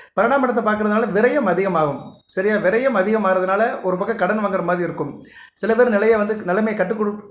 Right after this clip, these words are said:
கட்டுப்படுத்திக்கிறவீங்க. சில பேருக்கு வந்து கூடுதல் பணி சுமை இருக்கும், கூடுதல் கடன் வாங்குற மாதிரி இருக்கும், அலைச்சல் திருச்சல் இருக்கிறதுனால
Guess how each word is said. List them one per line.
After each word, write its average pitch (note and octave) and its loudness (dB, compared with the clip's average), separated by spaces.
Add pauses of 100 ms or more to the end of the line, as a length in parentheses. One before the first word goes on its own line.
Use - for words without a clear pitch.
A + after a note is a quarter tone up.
கட்டுப்படுத்திக்கிறவீங்க. F3 -2
சில G#3 -2
பேருக்கு G#3 0
வந்து A3 0 (540)
கூடுதல் A#3 0
பணி G#3 0
சுமை F#3+ 0
இருக்கும், F#3+ -2
கூடுதல் G#3+ 0
கடன் F#3+ 0
வாங்குற F3+ 0
மாதிரி E3+ 0
இருக்கும், E3+ -4
அலைச்சல் G3 -2
திருச்சல் F3 -4
இருக்கிறதுனால E3 0